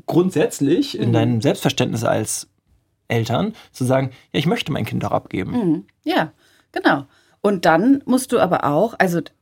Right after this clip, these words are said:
Speaker 2: ja, meine Kinder sind alle in die Kinderbetreuung gegangen und so, da, äh, aber Kunst, die mir erstmal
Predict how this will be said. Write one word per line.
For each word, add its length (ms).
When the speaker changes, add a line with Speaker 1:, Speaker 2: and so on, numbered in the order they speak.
Speaker 2:
ja, 480
meine 220
Kinder 240
sind 160
alle 360
in 120
die 80
Kinderbetreuung 580
gegangen 380
und 160
so, 260
da, 200
äh, 140
aber 300
Kunst, 720
die 340
mir 200
erstmal 680